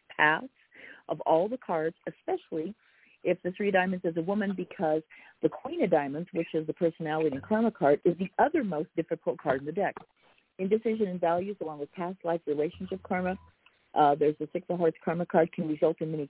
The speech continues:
challenges with affections. They can be some of the biggest worriers about finances. All threes are guilty of worry and indecision. They must find constructive outlets for their overactive mind. Best remedy is to find some expression of the creativity. They must express themselves. A natural interest in metaphysics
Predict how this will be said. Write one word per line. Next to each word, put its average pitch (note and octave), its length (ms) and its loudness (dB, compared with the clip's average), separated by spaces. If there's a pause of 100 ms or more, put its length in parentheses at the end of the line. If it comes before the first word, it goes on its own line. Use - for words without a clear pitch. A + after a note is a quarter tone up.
challenges E3 480 -2
with - 100 -6
affections. C4 520 -2 (460)
They E3+ 100 6
can F3+ 160 -2
be F#3 220 -2
some F3+ 120 -2
of E3 60 -2
the D#3 60 -4
biggest D3 280 -6
worriers F3+ 480 0
about - 280 -6
finances. E3+ 520 -4 (160)
All A3 280 4 (100)
threes D3 380 0
are D#3 80 -2
guilty D#3 260 2
of D#3 100 -6
worry D3+ 200 2
and D3 100 -10
indecision. D#3 580 -4 (440)
They E3+ 80 0
must E3+ 160 2
find E3 240 0
constructive - 540 -4
outlets E3+ 420 4
for D3+ 80 4
their C#3+ 140 2
overactive E3 560 0
mind. D#3+ 280 -2 (420)
Best E3+ 280 2
remedy B3 300 0
is F3+ 200 -4
to - 140 -8
find E3+ 240 -4 (100)
some F#3+ 160 -2
expression D#3+ 600 -4
of D3+ 120 -2
the D3+ 80 0
creativity. D3 720 -2
They C3+ 220 4
must C#3 280 -4
express E3 440 0
themselves. - 360 -6 (500)
A E3 40 8
natural F#3 440 0
interest G#3 340 -4
in D#3+ 120 -6
metaphysics F#3 580 -6